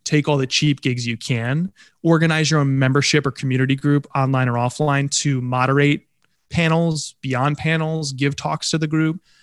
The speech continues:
um, start a podcast where you have to be a performer and be on a microphone a lot. Basically, start doing it. And you're looking for that little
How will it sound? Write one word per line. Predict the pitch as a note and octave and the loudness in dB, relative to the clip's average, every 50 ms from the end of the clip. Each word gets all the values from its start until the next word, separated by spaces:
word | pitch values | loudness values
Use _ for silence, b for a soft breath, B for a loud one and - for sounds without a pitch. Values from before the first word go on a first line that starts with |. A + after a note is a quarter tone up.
| b b b - | b b b -4
um, | C3+ B2+ B2 - - | -4 -4 -4 -4 -4
start | - - - D3 C#3 D3 D#3 | -4 0 2 2 2 2 0
a | |
podcast | D3+ - D#3+ D#3 E3 D#3+ - D#3+ D#3+ F3 E3 - | 0 0 0 0 0 0 -2 -2 -2 0 0 0
where | D3 C3+ | -2 -2
you | B2 | 0
have | B2 C3 C3+ C3+ - | 0 0 0 0 -2
to | D3+ | -2
be | C#3 D3 | -2 0
a | C#3+ | 0
performer | - D3+ C#3 - D#3 D3 D3 D3 D3 | -2 -4 -4 -2 -2 0 0 0 0
and | C#3+ C#3+ | 0 0
be | C#3+ C#3 | 0 0
on | C3+ C3+ C3+ | 0 0 -2
a | C3+ | -2
microphone | C3+ C#3 C#3+ - C#3 - D3 C#3 C#3 C#3 - _ - | -2 -2 -2 -4 -4 -2 0 0 0 0 -2 _ -2
a | C#3+ | -2
lot. | C3 B2+ B2 C3 C#3 F#3 - - b b b b b b b b _ _ | 0 0 0 0 0 -2 -4 -8 b b b b b b b b _ _
Basically, | E3 F3+ F3+ - F#3 E3 E3+ D3 | 0 0 2 2 2 2 2 2
start | - - - - - D#3+ D3 C#3+ C#3+ C3+ | 2 2 0 2 2 2 0 0 0 2
doing | B2+ E3+ D#3 C3 A#2+ | 4 4 4 4 0
it. | B2 - - - _ _ _ _ _ _ _ _ _ _ _ _ - | -4 -8 -10 -12 _ _ _ _ _ _ _ _ _ _ _ _ 0
And | D#3+ E3 | 2 4
you're | E3+ E3+ D#3+ | 4 4 4
looking | D#3+ G3 G#3+ - C#4 C#4 A#3+ G3 | 2 2 0 0 0 0 0 0
for | - F#3 F3 | -2 0 0
that | E3 D3+ C#3+ - | 0 0 -2 -4
little | D3+ D3 D#3 D#3+ E3 E3+ D#3+ D#3+ D#3 D3+ D#3 F3 - | -2 0 2 4 4 4 4 4 2 2 -2 -4 -10